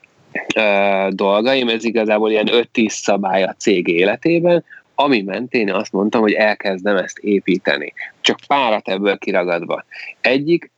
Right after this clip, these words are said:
nem lehet a munkatársak között személyes kapcsolat. Ezt ké-, ezt megszegtük, most ezen a héten volt belőle probléma,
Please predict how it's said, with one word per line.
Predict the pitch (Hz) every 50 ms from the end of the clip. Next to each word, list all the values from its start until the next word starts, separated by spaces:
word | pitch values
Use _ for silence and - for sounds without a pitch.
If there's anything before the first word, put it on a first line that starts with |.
| _ _ -
nem | - 131 139 147 147 131
lehet | 117 104 110 127 127 123 110 -
a | 107
munkatársak | 107 120 120 117 - 107 98 - 101 95 95 - - 90 - -
között | - 117 107 104 107 101 -
személyes | - - 113 104 104 104 101 95 95 98 98 -
kapcsolat. | - 107 92 - - - 90 90 -
Ezt | - - - - -
ké-, | - 151 151 135
ezt | - - - -
megszegtük, | - 113 120 123 - - - 156 151 - - 170 160 -
most | - 131 117 107 - -
ezen | 123 123 113 113 107
a | 104
héten | 101 107 104 101 - 107 98 98
volt | 95 101 98 98 104 98
belőle | 104 98 92 95 98 98 92
probléma, | - - 117 123 131 139 127 117 110 107 104